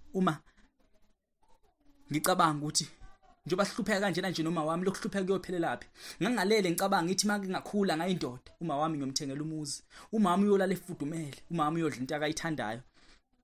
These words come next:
Sengikhulile sesishayile leso sikhathi engangithi ngizombonga ngaso uma wami. Okubuhlungu, ngobusuku silele entabeni ngavuka ngedwa. Ngathi ngiyamnyakazisa, ngiyamnyakazisa, ngamemeza, ngamemeza, akasasabeli umama.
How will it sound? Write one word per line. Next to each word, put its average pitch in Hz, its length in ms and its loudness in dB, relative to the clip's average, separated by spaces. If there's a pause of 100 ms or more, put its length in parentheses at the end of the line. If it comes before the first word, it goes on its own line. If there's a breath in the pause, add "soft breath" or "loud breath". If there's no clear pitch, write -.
(440 loud breath)
Sengikhulile 226 540 8
sesishayile 220 420 8
leso 196 160 6
sikhathi - 420 2
engangithi 170 340 2
ngizombonga 147 400 4
ngaso 135 240 2
uma 113 120 0
wami. 123 280 -2 (180 loud breath)
Okubuhlungu, 208 640 4 (580)
ngobusuku 185 400 4
silele 196 200 4
entabeni 185 400 4
ngavuka 156 380 2
ngedwa. 135 360 -6 (300 loud breath)
Ngathi 214 180 6
ngiyamnyakazisa, 175 600 4
ngiyamnyakazisa, 160 640 4
ngamemeza, 156 580 2
ngamemeza, 156 520 0
akasasabeli 160 600 4
umama. 131 300 -2